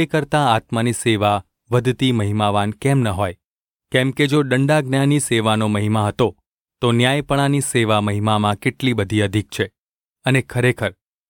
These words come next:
જે મહિમાવંત થયેલું હતું, તે કરતાં બીજું અધિક મહિમાવંત થયાના કારણથી જાણે મહિમા રહિત થયું. કેમ કે જે ટળી જવાનું હતું,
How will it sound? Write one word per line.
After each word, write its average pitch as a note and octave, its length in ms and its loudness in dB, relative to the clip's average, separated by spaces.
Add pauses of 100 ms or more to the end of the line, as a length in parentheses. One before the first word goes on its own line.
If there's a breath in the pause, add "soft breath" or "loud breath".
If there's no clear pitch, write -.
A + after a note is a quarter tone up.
(180)
જે B2+ 180 0
મહિમાવંત C3 600 0
થયેલું A2 440 0
હતું, G#2 260 -2 (500)
તે B2 120 2
કરતાં B2+ 380 -2
બીજું A#2 280 0
અધિક A2 280 -4
મહિમાવંત G#2 540 -2
થયાના G2+ 400 -4
કારણથી G#2+ 580 -2 (340)
જાણે C#3 400 0
મહિમા G#2+ 380 -2
રહિત G2+ 300 -4
થયું. G2+ 260 -6 (580)
કેમ A#2+ 160 -2
કે B2 160 0
જે A#2+ 140 0
ટળી B2+ 300 0
જવાનું B2 400 0
હતું, A2+ 340 -2